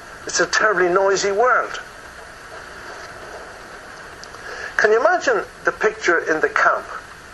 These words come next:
As, as the children of Israel were in the camp, you can imagine them out doing their daily tasks, getting, collecting the manna and various things and bringing it home. And then somebody says, "The cloud's moving."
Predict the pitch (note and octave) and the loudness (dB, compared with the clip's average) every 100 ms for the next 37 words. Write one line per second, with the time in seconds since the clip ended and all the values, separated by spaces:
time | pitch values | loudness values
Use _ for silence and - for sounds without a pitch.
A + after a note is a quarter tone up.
0 | - - - E3 D#3+ F3+ F3 E3+ D3+ - | -12 -8 2 2 2 2 2 2 0 2
1 | C4 C#4 A3 F3+ F3 E3 D3+ C#3+ - - | 4 4 4 4 4 4 2 2 -2 -4
2 | - D#3 E3 D#3 - D3 B2 - - - | 2 2 4 0 2 2 0 -6 -10 -6
3 | - E3 G3 A3+ C4 B3 G#3 F3 G#3+ G3 | 0 2 6 4 4 2 4 4 4 2
4 | - - - - G#3 A#3+ F#3 D3+ D#3+ D3+ | -4 -12 -10 0 4 4 2 2 2 2
5 | D#3 F3+ G3 E3 - E3 E3 G3 - - | 2 2 4 2 2 2 4 4 2 0
6 | D#3 D#3 E3 - E3 F3 - E3+ D#3+ C#3+ | 0 0 -2 0 2 2 2 2 2 4
7 | D#3+ F3+ F3+ E3+ C3+ D3+ E3+ E3 - D3 | 4 6 4 4 4 4 4 4 2 2
8 | D#3 E3 B2+ - D#3+ F3 D#3+ - C#3+ D#3 | 2 0 -4 0 4 4 4 4 2 2
9 | D3+ - - - - E3+ F3 A3 C4 A#3 | -2 -8 -6 -4 2 2 4 4 4 2
10 | - - - B3+ B3+ G#3+ - G#3+ F3+ E3 | -2 -8 2 4 4 4 4 2 2 0
11 | F#3+ G#3+ A3+ - F3+ F3 D#3+ B2+ | 4 4 4 2 2 4 2 0